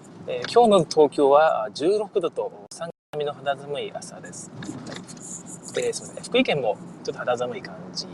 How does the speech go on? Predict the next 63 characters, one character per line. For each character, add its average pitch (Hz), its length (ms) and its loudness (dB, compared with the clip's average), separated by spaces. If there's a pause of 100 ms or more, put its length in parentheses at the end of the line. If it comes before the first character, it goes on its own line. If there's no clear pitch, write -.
(100)
で - 140 -14
す - 240 -10 (100)
ね。 - 160 -8 (640)
え - 40 -20
ー、 - 20 -18
曇 131 220 2
り 120 580 6
で 120 260 4
雨 143 220 0
は 104 100 -4
降 - 20 -4
っ - 40 -18 (160)
て - 80 -8
ま - 100 -12
せ - 140 -10
ん 117 60 -10
け - 80 -14
ど 135 120 0
と 104 120 -2
い 76 40 -6
う - 40 -12
こ - 60 -18 (100)
と - 40 -16
で - 80 -16
す。 - 140 -12 (1160)
え 113 40 -8
ー、 - 80 -6
昨 151 80 2
日 175 80 8
は 147 120 8
ね、 117 80 0
傘 208 300 6
を 131 260 8 (240)
持 139 80 2
っ - 20 -6
て - 140 -4
い - 20 -10
く - 60 -14
の 110 120 -6
忘 - 100 -4
れ 139 60 2
て 131 80 0
し 135 120 -4
ま 131 100 -4
っ - 20 -14
て、 120 420 2
折 139 120 0
り 151 80 -8
た 170 60 -4
た 160 60 -4
み 156 60 -4
傘 156 220 -6
を 98 60 -6 (260)
毎 - 140 -14
日 - 160 -10
入 - 60 -14
れ - 60 -14
て 117 120 -14
る 117 60 -14
ん 110 80 -16
で 104 60 -12
す - 120 -8
が、 90 160 -14